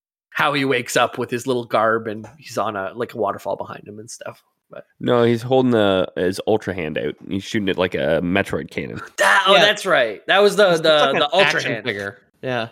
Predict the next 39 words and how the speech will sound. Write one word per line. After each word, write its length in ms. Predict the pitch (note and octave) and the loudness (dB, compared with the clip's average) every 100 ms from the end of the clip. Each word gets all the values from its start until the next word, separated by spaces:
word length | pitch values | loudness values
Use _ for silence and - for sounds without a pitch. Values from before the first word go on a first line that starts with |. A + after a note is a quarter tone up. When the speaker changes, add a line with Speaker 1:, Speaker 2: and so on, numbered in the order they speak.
| _ _ _ - | _ _ _ -4
Speaker 3:
It's 160 | G3 | -4
Speaker 1:
That 100 | - | 0
was, 160 | D3 D3 | 0 0
Speaker 3:
cool. 80 | - _ _ _ - | -2 _ _ _ -6
Speaker 1:
that 40 | |
was 100 | C#3+ C#3+ | -6 -6
to 60 | |
show 180 | C3+ B2+ | -8 -6
the 120 | A#2 | -8
Ultra, 280 | F#2 G2+ - _ - | -10 -14 -20 _ -14
Ultra 280 | A2 - G2 | -12 -12 -14
Hand. 240 | F2+ C#2+ | -16 -20
That's 180 | - - | -18 -16
right. 120 | - - | -14 -14
Speaker 3:
Yeah. 120 | - - _ _ _ _ _ _ _ _ _ _ _ | -16 -20 _ _ _ _ _ _ _ _ _ _ _
Then 120 | E3 E3+ | 0 2
the 60 | |
next 160 | E3 F#3 | 2 0
Speaker 1:
So 60 | - | 0
Speaker 3:
picture 320 | F#3 F#3+ F3 | 0 2 2
is 100 | D#3 | 2
a 100 | C#3+ | 2
bad 360 | C3 C#3+ C#3+ | 2 0 0
picture 280 | D3 C#3+ D3 | -2 -2 -2
of 100 | B2+ | -4
me 180 | B2+ A#2+ | -4 -6
and 140 | A2+ | -6
two 220 | A2 C3 A#2 | -8 -8 -6
beers 280 | A2 G#2 G#2 | -6 -6 -8
on 120 | G2 | -12
a 60 | |
table. 400 | G2 - B1+ A#1 - _ _ _ - - | -12 -16 -16 -20 -20 _ _ _ -20 -14
Speaker 1:
And 160 | B2 | -8
ice 320 | C3 F3 E3+ C#3+ | 0 0 0 -2
yawning 340 | C#3+ D#3 D#3 | 0 0 0
in 60 | D3+ | 0
the 60 | |
back. 360 | C#3+ D3 B2+ - - _ | 2 2 0 -6 -20 _
Speaker 3:
Yeah. 460 | D4+ A#3+ F#3+ D3+ A#2 | -4 0 2 2 -4